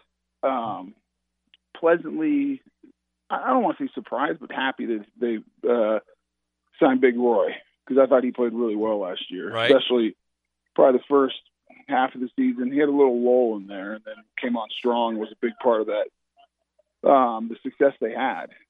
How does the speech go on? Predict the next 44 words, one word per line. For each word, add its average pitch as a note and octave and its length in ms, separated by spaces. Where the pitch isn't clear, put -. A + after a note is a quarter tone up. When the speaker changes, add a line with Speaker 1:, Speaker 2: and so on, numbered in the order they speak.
Speaker 1:
down B2 180
Speaker 2:
Okay. A2 60
Speaker 1:
the A2 80
stretch A2 320
with B2 200
his C3 200
play. G2+ 260
So A2 80
I C3+ 80
like C#3 280
that. F#2+ 260
I B2+ 80
was C3+ 180
wa-, C#3+ 240
I C3+ 80
was B2+ 220
worried C#3 420
with A#2+ 160
their A#2 80
cap B2+ 280
situation A#2 640
and B2+ 140
knowing C3+ 320
they B2+ 80
didn't B2+ 260
have B2 120
a A#2+ 60
much, B2+ 260
much E3+ 260
flexibility C3+ 440
to C3 80
do C3 60
anything B2 260
with, A2+ 100
uh, B2 320
Fatukasi's, A#2+ 720
uh, A2 280
c-, - 200
uh, G#2+ 280
contract A#2+ 520
if B2+ 100
Speaker 2:
Mm-hmm. A2 100
Speaker 1:
they'd A#2+ 160
been A#2+ 180